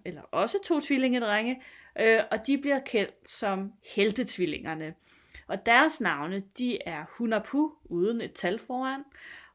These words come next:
og Expalanque. Jeg er ikke helt sikker på, hvordan det udtales. Men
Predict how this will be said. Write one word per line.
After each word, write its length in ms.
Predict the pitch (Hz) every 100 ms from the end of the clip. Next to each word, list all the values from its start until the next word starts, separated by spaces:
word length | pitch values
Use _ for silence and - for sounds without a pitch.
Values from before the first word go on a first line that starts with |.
| -
og 440 | 190 226 254 - -
Expalanque. 1080 | 220 - - 220 185 156 160 165 - 170 165 - -
Jeg 160 | 190
er 40 | 170
ikke 220 | 165 -
helt 200 | 196 -
sikker 180 | 160 170
på, 80 |
hvordan 400 | 156 - 160 156
det 100 | 156
udtales. 600 | 147 147 - - - - - _ _ -
Men 180 | 190